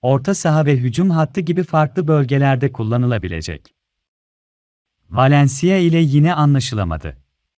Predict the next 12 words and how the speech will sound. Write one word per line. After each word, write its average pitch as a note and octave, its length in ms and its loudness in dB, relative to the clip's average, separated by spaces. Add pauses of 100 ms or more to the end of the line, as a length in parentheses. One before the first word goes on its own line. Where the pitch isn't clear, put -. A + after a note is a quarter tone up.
(1080)
Ekvadorlu C#3+ 640 2
yıldızın E3 460 2
menajeri D#3 560 2
Vargas, F#2 540 -6 (120)
oyuncusunun C#3 680 2
geleceği D#3+ 440 0
konusunda D3 600 0
Cuma D#3+ 300 0
gününe F3+ 380 -2
dikkat D#3+ 360 -2
çekmişti. E2 640 -10 (1400)
Taraflar, B2 680 -2